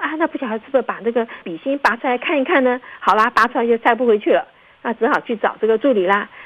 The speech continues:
助理一看，他说露出不可思议的表情，大叫说，“你有没有看笔架的使用说明书吗？”他说，“在哪里？”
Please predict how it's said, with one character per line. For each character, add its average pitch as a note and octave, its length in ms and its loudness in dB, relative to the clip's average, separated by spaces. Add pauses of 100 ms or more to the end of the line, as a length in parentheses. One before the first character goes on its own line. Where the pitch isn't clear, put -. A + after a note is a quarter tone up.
(100)
助 D#4+ 100 4
理 A#3 120 0
一 C#4 100 2
看， G4 200 0 (240)
他 C4+ 140 -2
说 B3 240 0
露 D4+ 200 2
出 C4+ 140 0
不 E4 200 0
可 G4+ 160 0
思 C4 160 -12
议 C4+ 80 -4
的 A3 160 0
表 G#3 240 -4
情， A3 140 -8
大 D#4 200 0
叫 C4+ 160 -2
说 C4+ 160 0 (260)
，“你 D4+ 120 -2
有 G4+ 80 4
没 G4 100 2
有 F#4 60 0
看 F#4 180 -2
笔 C4 160 -6
架 D4+ 140 -6
的 C4+ 180 0 (260)
使 G3 60 -14
用 C#4+ 160 0
说 D4+ 140 0
明 C4+ 160 -4
书 D4+ 160 -2
吗？” D4 200 0 (340)
他 - 120 -4
说 D#4 140 -2
，“在 D#4 140 0
哪 A#3 180 2
里？” G#3+ 140 -2